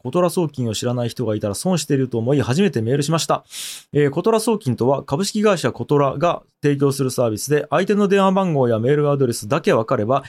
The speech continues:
最大十万円を手数料なしで送れます。大手銀行も使えるところが増えているので、まだ知らない人は調べてみてください。ということですね。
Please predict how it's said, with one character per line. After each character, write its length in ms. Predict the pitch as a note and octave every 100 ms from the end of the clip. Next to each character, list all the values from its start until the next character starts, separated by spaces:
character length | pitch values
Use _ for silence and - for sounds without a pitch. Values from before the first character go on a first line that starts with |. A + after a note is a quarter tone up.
| _
最 240 | - E3 G#3
大 160 | G3
十 220 | B2+ E3+
万 260 | G3+ G3 F#3+
円 220 | F#3+ F#3
を 80 | G#3
手 160 | D3 D3
数 220 | A3 G3+
料 140 | C3+
な 140 | A#2+ E3
し 140 | D#3
で 60 | F3
送 260 | D#3+ C#3
れ 100 | A#2
ま 140 | G#2+ D3
す。 120 | - - - -
大 140 | C#3
手 120 | D3+
銀 220 | D3 D3+ C#3
行 220 | B2 A#2
も 160 | D3
使 200 | D#3 -
え 60 | D3+
る 60 | C#3
と 80 |
こ 80 | C#3+
ろ 80 | D3
が 100 | A2+
増 140 | E3+
え 60 | E3+
て 100 | C#3+
い 100 | C3
る 120 | B2+
の 100 | A#2+
で、 140 | A#2+ D3+
ま 140 | D#3+
だ 60 | F3
知 140 | -
ら 100 | D#3+
な 120 | D#3+
い 40 | D#3
人 160 | D#3
は 120 | G3 A#2+
調 200 | D3 F3+
べ 80 |
て 80 | F#3
み 100 | F3
て 80 | D#3+
く 60 | E3+
だ 80 |
さ 160 | D#3+ G3
い。 120 | E3 _ _ _ _ _
と 140 | - A2+
い 20 |
う 60 | G2+
こ 120 | G#2+
と 120 | G#2+
で 80 | F#2
す 120 | -
ね。 340 | F#2 A2 G#2